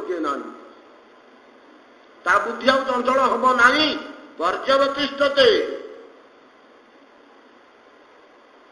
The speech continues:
ହୁଁ। ପରି ଅବତିଷ୍ଠତେ। ପରି, ପରି ଉପସର୍ଗଟା ଲାଗିଛି।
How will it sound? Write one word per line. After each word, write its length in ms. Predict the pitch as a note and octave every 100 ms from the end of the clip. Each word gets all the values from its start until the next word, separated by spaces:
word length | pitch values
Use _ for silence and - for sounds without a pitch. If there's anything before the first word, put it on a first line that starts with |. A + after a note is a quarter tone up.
| - -
ହୁଁ। 180 | E3+ A#3+ G3+ - - - - - - - - -
ପରି 340 | D#3 F#3 B3 E4 D4+ - - - - -
ଅବତିଷ୍ଠତେ। 880 | F#3+ B3 C4 C4 A#3+ - F#3+ - - - - - - - - - - - - - - - - - - - - - - - - -
ପରି, 280 | E3 A#3+ C#4
ପରି 280 | - G#3+ C4+
ଉପସର୍ଗଟା 580 | C#4+ C#4+ B3+ B3 A#3+ G#3
ଲାଗିଛି। 380 | E3 C3+ -